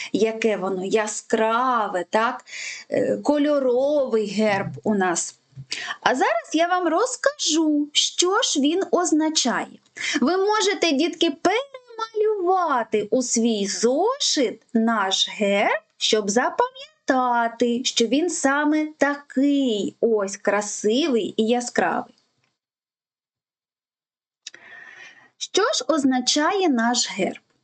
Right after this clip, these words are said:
У червоному полі золота башта над лазуровою водою. Зліва від башти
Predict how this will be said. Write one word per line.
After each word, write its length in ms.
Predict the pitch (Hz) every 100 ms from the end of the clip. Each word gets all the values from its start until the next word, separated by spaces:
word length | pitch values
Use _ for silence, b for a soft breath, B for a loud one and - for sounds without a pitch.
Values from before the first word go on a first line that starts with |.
| _ -
У 100 | 269
червоному 800 | 262 349 294 403 587 508 349 285
полі 720 | 277 285 294 359 480 294 175 - _ _ B B
золота 920 | 202 196 262 254 247 262 294 370 403 -
башта 800 | 196 233 226 202 208 - - 320 508 _ B B B
над 400 | 220 233 302 523 -
лазуровою 1000 | 254 240 226 208 226 254 330 339 330 339
водою. 720 | 320 359 302 302 208 185 233 _ _ _ B B B
Зліва 800 | 214 202 262 320 359 320 269 226
від 260 | 202 208 180
башти 800 | 220 269 466 - - 262 202